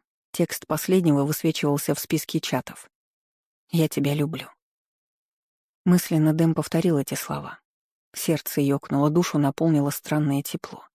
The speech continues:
Он поймал себя на том, что смотрит на список чатов, не спеша открыть переписку с мандариновой девушкой.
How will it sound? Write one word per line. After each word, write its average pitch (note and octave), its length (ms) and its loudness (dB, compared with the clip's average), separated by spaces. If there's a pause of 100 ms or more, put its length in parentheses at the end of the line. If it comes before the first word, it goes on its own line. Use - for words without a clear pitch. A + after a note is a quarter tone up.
(1040)
Он F3+ 140 4
поймал G#3 320 4
себя F3 240 0
на E3+ 120 2
том, E3+ 200 2
что - 240 -2
смотрит E3 400 0
на D3 100 0
список - 400 -4
чатов, - 440 -2
не D3 120 0
спеша D3+ 360 -2
открыть - 340 -4
переписку D#3 520 -2
с - 100 -6
мандариновой C#3+ 560 2
девушкой. C#3 600 -4